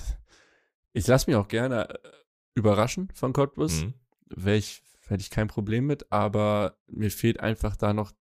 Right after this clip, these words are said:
Speaker 1: irgendwie Qualität und auch irgendwie Zweitliga-Erfahrung. Ähm, klar hat man einen Kinzombie dabei, einen Bittencourt, der schon höher gespielt hat auf jeden Fall. Aber irgendwie,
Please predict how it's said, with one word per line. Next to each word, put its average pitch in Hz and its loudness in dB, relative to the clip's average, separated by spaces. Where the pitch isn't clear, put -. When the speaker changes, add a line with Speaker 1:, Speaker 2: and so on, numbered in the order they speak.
Speaker 1:
irgendwie 107 0
Qualität 120 0
und - -4
auch 85 0
irgendwie 104 -4
Zweitliga-Erfahrung. 117 0
Ähm, - -6
klar 101 2
hat - -4
man 98 -4
einen 101 -6
Kinzombie 110 2
dabei, 104 2
einen 104 -6
Bittencourt, 110 -2
der 98 0
schon 104 0
höher 120 4
gespielt 117 0
hat 120 0
auf 117 -2
jeden 120 -6
Fall. 120 -2
Aber 95 0
irgendwie, 104 -2